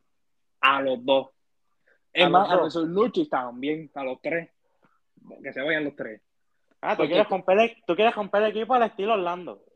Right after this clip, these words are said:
Speaker 1: Yo, pero es que, es que tienen que hacerlo. Tienen que hacerlo, porque... Mira,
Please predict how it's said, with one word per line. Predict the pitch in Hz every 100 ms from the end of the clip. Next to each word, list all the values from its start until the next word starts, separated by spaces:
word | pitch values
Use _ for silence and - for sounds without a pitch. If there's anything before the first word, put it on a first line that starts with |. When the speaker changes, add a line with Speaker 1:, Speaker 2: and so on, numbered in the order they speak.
| _
Speaker 1:
Yo, | 143 143 151 175
pero | 151 147 - _ _ _
es | 175 -
que, | 202
es | -
que | 180
tienen | 165 190 180
que | 180
hacerlo. | 165 165 185 156 113 - _ _ -
Tienen | 170 196
que | 185
hacerlo, | 175 185 202 165 131
porque... | 156 143 160 151 143 139 143 - _ _ _ _ _ _ - - -
Mira, | 165 147